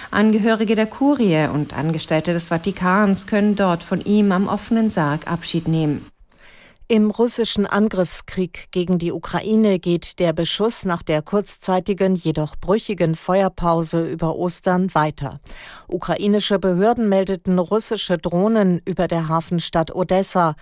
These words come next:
Speaker 2: Die Angriffe hätten Brände ausgelöst. Laut dem Bürgermeister wurde ein dicht besiedelter Stadtteil beschossen. Zahlreiche Wohnungen seien beschädigt. Der ukrainische Präsident Selenskyj hatte gestern Abend noch einmal das Angebot an Russland gerichtet,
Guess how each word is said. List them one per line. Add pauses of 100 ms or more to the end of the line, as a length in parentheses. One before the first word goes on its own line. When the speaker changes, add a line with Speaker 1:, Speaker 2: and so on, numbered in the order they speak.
(360)
Speaker 2:
Die
Angriffe
hätten
Brände
ausgelöst. (340)
Laut
dem
Bürgermeister
wurde
ein
dicht
besiedelter
Stadtteil
beschossen. (300)
Zahlreiche
Wohnungen
seien
beschädigt. (380)
Der
ukrainische
Präsident
Selenskyj
hatte
gestern
Abend
noch
einmal
das
Angebot
an
Russland
gerichtet,